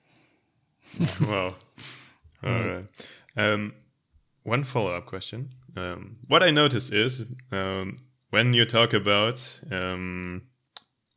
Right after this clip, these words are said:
Speaker 1: oh man, I don't know how to phrase that without offending you now, because you used that wording, but, um, you, you s-, you talked about the so-called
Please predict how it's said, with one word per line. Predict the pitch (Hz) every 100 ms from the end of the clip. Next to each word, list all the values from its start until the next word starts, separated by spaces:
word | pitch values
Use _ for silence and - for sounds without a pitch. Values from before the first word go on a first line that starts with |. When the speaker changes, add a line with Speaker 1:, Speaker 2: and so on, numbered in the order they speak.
| _ _ _ _ 110
Speaker 1:
oh |
man, | 104 95 - - -
I | - 156
don't | 147
know | 123 117
how | 110
to | 104
phrase | - 98 95 -
that | 87
without | 87 90 90
offending | - 110 107 87
you | 87
now, | 90 98 117
because | - - 98 90
you | 98
used | 107 98 98 -
that | 87
wording, | 110 113 101
but, | 98 - - - -
um, | 101 101
you, | 117 156
you | 135 135
s-, | 131 -
you | 123
talked | 131 127 127
about | 110 110 107
the | 104
so-called | 98 - 123 127 110 110 110